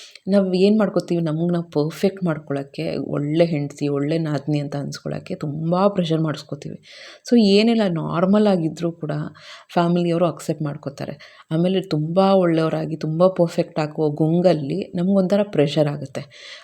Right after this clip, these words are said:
"ಅಯ್ಯೋ, ಈ ಥರ ಮಾಡಬೇಕೇನೋ, ಮನೆ ಇಷ್ಟೇ ಅಚ್ಚುಕಟ್ಟಾಗಿರ್ಬೇಕೇನೋ." ಆ ಪ್ರೆಷರ್ ಬಂದಾಗ ನೆಕ್ಸ್ಟ್ ಟೈಮು ಅವ್ರು ಬರ್ತಾರೆ ಅಂದರೆ ಟೆನ್ಷನ್ ಮಾಡ್ಕೋತೀವಿ ನಾವು. ಆ ಥರ ಏನಿಲ್ಲ. ನಮ್ಮ ಮನೇಲಿ ನೋಡಿ, ನಾನು ಹೆಂಗಿದೆಯೋ ಹಾಗೆ ಇರುತ್ತೆ. ಅಮ್ಮ ಬಂದರೆ ಹೆಂಗಿರುತ್ತೋ,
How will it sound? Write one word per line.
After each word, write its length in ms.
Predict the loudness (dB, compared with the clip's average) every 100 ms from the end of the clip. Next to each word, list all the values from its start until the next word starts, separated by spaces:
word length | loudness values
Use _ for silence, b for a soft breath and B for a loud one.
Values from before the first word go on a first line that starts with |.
| -4
"ಅಯ್ಯೋ, 240 | -2 -2
ಈ 60 | -2
ಥರ 180 | 0 0
ಮಾಡಬೇಕೇನೋ, 600 | 0 -2 -6 -8 -6 -4
ಮನೆ 240 | -4 -4
ಇಷ್ಟೇ 580 | -6 -6 -10 _ 2 2
ಅಚ್ಚುಕಟ್ಟಾಗಿರ್ಬೇಕೇನೋ." 1160 | 2 -4 -6 -6 -4 -2 0 0 -2 -8 -8 -6
ಆ 120 | -6
ಪ್ರೆಷರ್ 440 | 2 2 4 -2
ಬಂದಾಗ 320 | -2 -4 -4 -2
ನೆಕ್ಸ್ಟ್ 280 | -4 -4 -4
ಟೈಮು 340 | -2 -2 -6 B B 2
ಅವ್ರು 180 | 4 6
ಬರ್ತಾರೆ 360 | 4 4 4
ಅಂದರೆ 160 | 4 4
ಟೆನ್ಷನ್ 360 | 2 0 0
ಮಾಡ್ಕೋತೀವಿ 460 | 0 0 -2 -4 -6
ನಾವು. 180 | -8 -10 _ b b b b
ಆ 100 | -2
ಥರ 160 | 0 4
ಏನಿಲ್ಲ. 400 | 4 4 2 -4 -10 -4
ನಮ್ಮ 300 | 0 2 2
ಮನೇಲಿ 420 | 0 0 0 -2
ನೋಡಿ, 280 | -2 0 0
ನಾನು 180 | -2 -2
ಹೆಂಗಿದೆಯೋ 560 | 4 4 6 4 2 0
ಹಾಗೆ 260 | 0 -2
ಇರುತ್ತೆ. 560 | -2 -2 -6 -12 -18 _ _ _ _ _
ಅಮ್ಮ 220 | 0 4 6
ಬಂದರೆ 280 | 8 6
ಹೆಂಗಿರುತ್ತೋ, 500 | 4 4 0 -4 -4